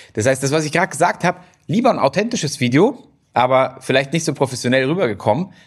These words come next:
als ein shiny Video zu haben. Allerdings hier in dem Video ist es wichtig, dass ich wirklich Authentizität rüberbringe. Also, dass ich da reingehe und sag, was will meine Zielgruppe,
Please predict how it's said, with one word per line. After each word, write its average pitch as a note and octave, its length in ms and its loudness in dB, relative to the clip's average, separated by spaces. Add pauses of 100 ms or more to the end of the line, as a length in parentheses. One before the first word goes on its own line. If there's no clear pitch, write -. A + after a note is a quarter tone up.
(100)
als C#3+ 460 0 (300)
ein B2 220 0
shiny D#3+ 520 0
Video C#3+ 360 0
zu A2+ 240 -6
haben. B2 380 -2 (480)
Allerdings F3+ 480 0
hier D#3+ 220 2
in C3+ 100 0
dem B2+ 100 0
Video B2+ 200 -2
ist A#2 100 -2
es A#2 120 -8
wichtig, C3+ 420 -4 (180)
dass A2+ 160 0
ich A#2 320 -10
wirklich F3 320 0 (400)
Authentizität C3 1040 -2
rüberbringe. G2+ 400 -2 (360)
Also, D#3+ 360 0 (220)
dass G2+ 160 -2
ich G#2+ 100 -8
da G#2 160 0
reingehe D3+ 480 -2
und B2+ 100 -4
sag, C3+ 200 -2
was A#2+ 180 -4
will E3 120 2
meine A2+ 220 0
Zielgruppe, G3 640 0